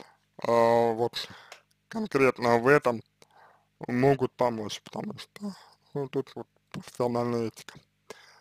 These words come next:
Дальше. Ам, так, я никогда не сталкивалась с такими мужчинами,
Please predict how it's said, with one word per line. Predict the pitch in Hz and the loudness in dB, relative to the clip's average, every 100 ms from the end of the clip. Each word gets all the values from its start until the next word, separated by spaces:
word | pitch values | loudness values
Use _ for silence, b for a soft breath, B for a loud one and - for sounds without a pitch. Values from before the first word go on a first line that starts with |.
| B B | B B
Дальше. | 156 180 135 - - _ _ - _ - - - - | 8 10 10 6 2 _ _ -20 _ -20 -20 -12 4
Ам, | 135 135 139 139 139 131 131 131 131 131 131 131 131 131 127 | 10 12 12 10 8 4 0 0 0 0 -2 -6 -6 -4 -2
так, | 147 120 - | 0 0 2
я | 165 | 0
никогда | 156 143 151 | 2 2 2
не | 143 | 0
сталкивалась | - 151 143 - 131 120 | 0 2 2 2 0 0
с | |
такими | - 117 127 123 | -4 -4 -2 -2
мужчинами, | 135 131 - 123 120 | -2 -4 -4 -2 -4